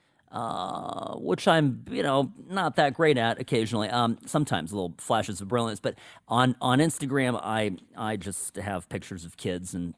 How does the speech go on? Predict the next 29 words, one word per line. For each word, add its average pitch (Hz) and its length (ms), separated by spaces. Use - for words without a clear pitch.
travel 87 520
and 85 220
fun 90 180
stuff - 300
around 87 260
Vegas 85 420
and 78 120
things 82 240
like 82 200
that. 87 200
So 90 200
both 147 280
of 139 120
those 113 180
are 92 220
at 123 260
What's 104 360
Right 98 280
Sam, 107 480
and 90 240
you 92 100
can 92 120
find 87 280
that, 82 180
again, 90 260
Twitter 95 540
and 82 320
Instagram. 95 540
My 120 160